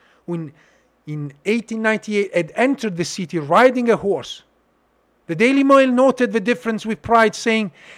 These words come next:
"As conqueror, General Allenby entered Jerusalem with more simplicity and true dignity than Kaiser Wilhelm did when he presented himself as a blend of cook's tourist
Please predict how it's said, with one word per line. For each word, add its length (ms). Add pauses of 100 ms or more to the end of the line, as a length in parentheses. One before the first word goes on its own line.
(120)
"As 240
conqueror, 600
General 480
Allenby 420
entered 320
Jerusalem 720 (640)
with 140
more 140
simplicity 720
and 100
true 140
dignity 580
than 220
Kaiser 360
Wilhelm 400 (800)
did 160
when 300
he 140
presented 580
himself 520 (320)
as 140
a 60
blend 480
of 180
cook's 320
tourist 540